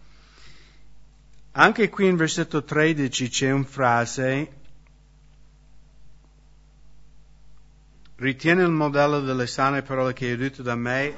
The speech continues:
nella fede e nell'amore che sono in Cristo Gesù." Allora in questa lettera di secondo Timoteo sette volte Paolo usa questa frase,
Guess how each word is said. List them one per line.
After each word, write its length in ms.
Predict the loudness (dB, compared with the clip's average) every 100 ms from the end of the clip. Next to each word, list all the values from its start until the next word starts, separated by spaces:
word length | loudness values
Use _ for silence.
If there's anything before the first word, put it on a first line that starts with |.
| -10
nella 320 | -6 -4 -4
fede 800 | -4 -2 0 0 0 -2 -4 -10
e 100 | -4
nell'amore 960 | -2 0 0 2 4 4 2 -2 -6 -18 -20 -18 -18 -16
che 160 | -8 -6
sono 640 | -4 0 2 4 2 0
in 180 | -4 -8
Cristo 400 | -4 -4 -2 -4
Gesù." 540 | -2 -2 -2 -4 -6 -6 -20 -18 -12
Allora 240 | 2 4 4
in 60 |
questa 320 | 2 -2 2 4
lettera 320 | 4 2 -4
di 100 | -4
secondo 460 | -6 -2 0 -2
Timoteo 540 | -2 -2 -2 -2 -2 -2
sette 520 | 0 2 2 -2 -4
volte 540 | 2 2 2 -2 -6
Paolo 400 | -2 2 2 2
usa 300 | 0 0 -4
questa 320 | -6 -8 -8 -10
frase, 720 | -2 -2 0 -4 -6 -6